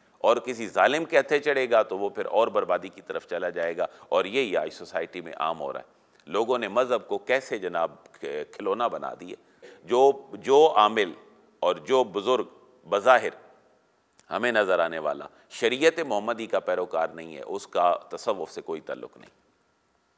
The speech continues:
अगर वो हलाल व हराम नहीं जानता, उसका ज़ाहिर शरीयत के मुताबिक नहीं है, वो ना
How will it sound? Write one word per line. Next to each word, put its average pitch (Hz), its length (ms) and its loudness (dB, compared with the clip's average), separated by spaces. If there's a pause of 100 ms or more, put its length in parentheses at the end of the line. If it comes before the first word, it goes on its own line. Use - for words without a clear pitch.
(300)
अगर 104 240 4
वो 110 100 2
हलाल 95 340 6
व 104 100 4
हराम 113 280 4
नहीं 120 200 -6
जानता, 82 440 -2 (400)
उसका 98 340 2
ज़ाहिर 123 440 4
शरीयत 117 440 -4
के 101 120 -6
मुताबिक 87 480 -4
नहीं 98 260 -8
है, 85 180 -8 (300)
वो 107 160 2
ना 104 140 0